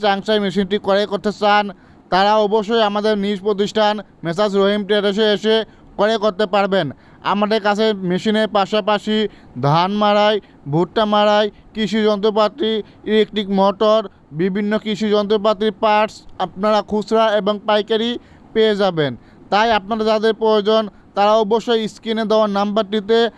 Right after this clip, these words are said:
আমাদের সাথে যোগাযোগ করে ক্রয় করতে পারবেন।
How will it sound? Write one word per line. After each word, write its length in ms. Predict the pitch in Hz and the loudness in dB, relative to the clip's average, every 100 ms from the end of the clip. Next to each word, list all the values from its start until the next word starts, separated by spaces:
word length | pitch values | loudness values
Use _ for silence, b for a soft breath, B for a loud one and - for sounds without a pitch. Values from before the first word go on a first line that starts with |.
| B | B
আমাদের 360 | - 185 214 220 220 | -4 0 0 0 -2
সাথে 160 | 214 196 | -2 -2
যোগাযোগ 340 | 202 208 214 190 | 0 0 -2 -4
করে 280 | - 220 226 240 - B - | 0 2 2 0 -4 B -2
ক্রয় 220 | 233 233 | 0 0
করতে 280 | 220 185 208 | -2 -2 -2
পারবেন। 320 | 196 190 180 | 0 0 0